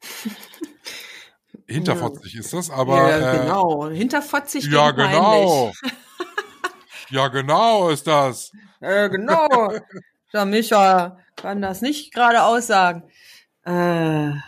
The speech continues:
Speaker 1: ja, oh Mann.
Speaker 2: Was interessieren mich die Schuhe anderer Leute? Also eigentlich inter-, es interessiert mich ja, aber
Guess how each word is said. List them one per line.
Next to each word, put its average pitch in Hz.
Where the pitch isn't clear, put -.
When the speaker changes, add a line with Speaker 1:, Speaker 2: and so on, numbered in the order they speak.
Speaker 1:
ja, 151
oh 147
Mann. 151
Speaker 2:
Was 156
interessieren 139
mich 170
die 110
Schuhe 160
anderer 110
Leute? 104
Also 143
eigentlich 185
inter-, 160
es 123
interessiert 139
mich 165
ja, 170
aber 127